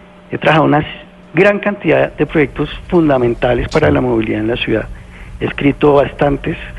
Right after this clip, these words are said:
Speaker 1: artículos científicos, libros sobre el tema de movilidad. Trabajé con Antanas Mocus en su primera administración en el tema de cultura ciudadana para movilidad. Eh,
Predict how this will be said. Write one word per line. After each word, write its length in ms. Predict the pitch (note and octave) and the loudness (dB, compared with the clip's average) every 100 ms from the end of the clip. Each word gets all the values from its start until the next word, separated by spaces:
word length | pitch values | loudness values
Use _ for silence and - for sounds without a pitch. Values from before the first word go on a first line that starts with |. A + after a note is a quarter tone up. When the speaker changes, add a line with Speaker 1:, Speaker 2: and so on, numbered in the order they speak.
| - - - - - - - | -16 -16 -16 -16 -18 -12 -8
Speaker 1:
artículos 520 | B2+ - - C#3 D3 | -6 -6 -4 -2 0
científicos, 680 | - A#2 C#3+ - E3 - G3 - - - | 0 -2 -2 -4 -4 -4 -4 -6 -14 -6
libros 440 | C3+ D#3 C#3 D3+ D#3 | 2 4 4 0 0
sobre 260 | E3 C3+ | 2 2
el 80 | A#2+ | 2
tema 220 | B2 A#2+ | 2 4
de 40 | C3+ | 2
movilidad. 580 | C#3 C3 A#2+ A2 A2 - - - - - - - - | 2 2 2 0 0 -6 -12 -14 -14 -14 -14 -14 0
Trabajé 340 | C#3+ B2 C3 | 4 4 4
con 140 | - D#3 | 2 2
Antanas 440 | C#3+ C3 A#2+ B2+ | 2 2 2 2
Mocus 360 | D3+ D3 - C#3+ | 2 2 0 -4
en 100 | C#3+ | -4
su 80 | - | -4
primera 340 | A#2+ A#2 A2+ | 0 2 2
administración 560 | B2+ C#3+ B2+ - A2 A2+ | 2 0 0 -2 0 -2
en 100 | C3 | 0
el 40 | |
tema 220 | - A2 B2 | 0 0 0
de 60 | |
cultura 440 | - B2 - A2+ A#2 | -4 -4 0 0 2
ciudadana 420 | C3+ A#2+ A2 A2+ | 0 0 0 -2
para 220 | B2+ B2 | -2 0
movilidad. 520 | B2 A2+ G#2 G2+ - - - - - - - - - - | -2 -2 -4 -4 -6 -8 -14 -14 -12 -12 -12 -12 -14 -6
Eh, 320 | - A#2 A2+ | 2 4 4